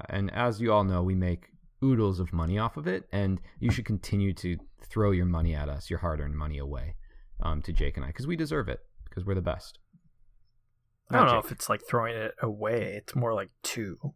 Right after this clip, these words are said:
Speaker 2: another person.
Speaker 1: Right, right. Yeah, that's true. That's true. We'll continue to buy caviar. So, um, you can join our Patreon by going to our,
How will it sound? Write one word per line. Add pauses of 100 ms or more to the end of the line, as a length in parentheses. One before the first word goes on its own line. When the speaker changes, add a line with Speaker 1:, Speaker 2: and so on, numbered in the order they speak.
(220)
Speaker 2:
another
person. (300)
Speaker 1:
Right, (120)
right. (500)
Yeah, (100)
that's
true. (100)
That's
true.
We'll
continue
to
buy
caviar.
So, (380)
um, (300)
you
can
join
our
Patreon
by
going
to
our,